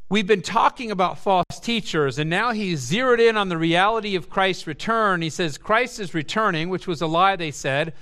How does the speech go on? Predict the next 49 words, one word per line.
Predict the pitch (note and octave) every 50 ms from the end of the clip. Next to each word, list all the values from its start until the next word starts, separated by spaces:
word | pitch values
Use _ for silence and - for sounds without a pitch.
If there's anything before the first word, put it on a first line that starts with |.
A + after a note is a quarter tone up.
| - - - -
"and | - F3 F#3+
it | - -
changes | - - - A#3+ B3+ C4+ C#4+ A3+ C4 A#3+ - -
who | A#3+
you | A#3+ A3 A3 G3+ F#3
are, | F3+ F3 D#3+ D3 A2+ G#2+ G#2 - - - - - -
and | E3 F#3
it | F#3 - -
changes | - - A#3 B3+ C#4 C#4+ A#3 C4 B3+ F#3+
or | G#3+ F3+
focuses | D3+ - - - B3 B3 B3+ B3 - C4 G3 - A#3+ G#3 E3 -
your | A3+ G#3+
priority." | - - - G3 F3 F3+ F#3 F3+ F#3+ F#3 F3 D3+ C#3 B2 A#2 A2 - - - - -
And | - E3+
now | A3 B3+ C#4+
he | D4 -
comes | - B3 A#3 F#3+ D3 -
back | D#3+ G#3+ A3 A#3+ A#3+ -
and | A3 G3+
he | F#3+
says, | - G3 F#3+ D#3+
"But, | D3 F3+ - - -
but | D3+ D3+ D3+ C#3+ C#3 G3
watch | F3+ E3+ G3+ A#3+ C4 C4+ C4+ -
out | B3+ A#3 A3 G#3 F#3+
for | - G3+ F3+
the | F3+
false | - - G#3 F#3 F3+ E3 -
teachers, | - - B3+ A#3+ - - G3 F#3 D#3 E3
and | F#3 E3+
to | E3+
be | D#3+ G3 F#3+
prepared | - - F3+ D3+ - - A3 B3 C#4 C#4+ C#4+ D4 C#4 - - - - - -
to | - G#3
answer | F#3 A3 B3+ B3+ - - A#3
the | F#3+ G3
questions | - - A3 A3+ A3+ - - A#3 G#3 D#3+
or | F#3+ G3
understand | F#3 F3+ - - - B3+ C4+ C4+ A#3+
it, | A3 -
you | G3 G3
better | D#3+ D#3+ G#3+ G#3+ G#3 G3+
know | F#3+ F#3 F#3 F#3 F3+ F#3 F3+ F3 D#3+ - - - - - - - -
God's | - D#3+ D#3 D#3 D3+ - -
word." | F#3+ B3+ C#4 C4+ B3+ A#3+ G3+
And | F3+ E3+
he | E3 D#3+
links | F3 G3+ A3 G#3+ - -
to | - - - G3+ F#3+ F#3 F3+ E3+ -